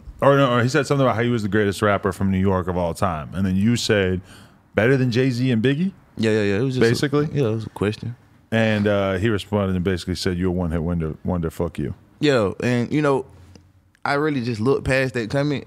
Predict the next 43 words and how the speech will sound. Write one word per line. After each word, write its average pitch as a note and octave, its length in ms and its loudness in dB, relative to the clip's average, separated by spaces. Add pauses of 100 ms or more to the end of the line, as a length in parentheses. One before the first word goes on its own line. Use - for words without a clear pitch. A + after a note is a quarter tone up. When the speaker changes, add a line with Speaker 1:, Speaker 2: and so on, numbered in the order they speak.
Speaker 2:
because A2+ 380 -2
what A2+ 240 -2
folks B2+ 260 -2
don't A2+ 160 0
know A#2 180 2
is A#2+ 280 2 (540)
your A#2+ 140 0
favorite B2 320 0
rapper A2+ 280 0
was G#2+ 220 0
a G2+ 60 -2
one-hit G#2+ 400 -2
wonder G#2+ 300 -2
before G2 420 -4
anything. G2 560 -2
You - 100 0
know F#2+ 80 4
what F#2 60 4
I'm E2+ 40 0
Speaker 1:
Mm. E2 40 -4
Speaker 2:
saying? A#2+ 180 0
As G#2+ 80 0
long C#3+ 140 2
as C#3 100 -2
you C#3+ 60 0
got C#3 220 0
that A2+ 120 -2
one C3+ 160 2
hit D3 240 0
and A#2 100 -2
you B2 80 2
get C3 160 0
in A#2+ 80 0
the A2 120 0
door, C#3+ 260 2 (460)
you C3 100 0
s-, C#3+ 160 -6
easy, D3 320 -2
you D#3+ 60 -6
can - 120 -4
make F3+ 160 0
another C3+ 260 0
hit. F3 200 0